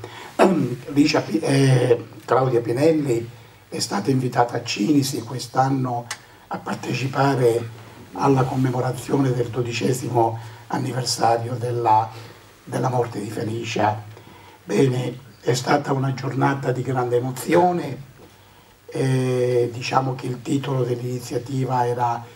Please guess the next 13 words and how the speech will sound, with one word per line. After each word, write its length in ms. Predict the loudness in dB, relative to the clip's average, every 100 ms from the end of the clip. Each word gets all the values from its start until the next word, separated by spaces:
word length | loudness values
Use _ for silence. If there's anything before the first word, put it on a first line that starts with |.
| -20 -14
Sui 280 | -8 -4 -2
diritti 400 | 0 -2 -4 -4
legati, 760 | -2 2 4 2 0 -2 -2 -8 -20 -20 -18 -4
diritti 340 | -2 -2 -6
civili, 480 | -8 -4 0 0 -2
diritti 380 | -6 -10 -8 -4
legati, 680 | 0 4 4 2 -2 -4 -8 -18 -20 -20 -20 -2
e 160 | 2
noi 400 | 4 4 4 2
ci 100 | 2
appresteremo 1120 | -4 -2 -2 -2 2 6 6 4 2 0 0
a 840 | -8 -20 -20 -20 -20 -20 -20 -16 -14 -12 -16 _ _ _ _ _ _ _
raggiungere 720 | 0 2 4 6 8 6 2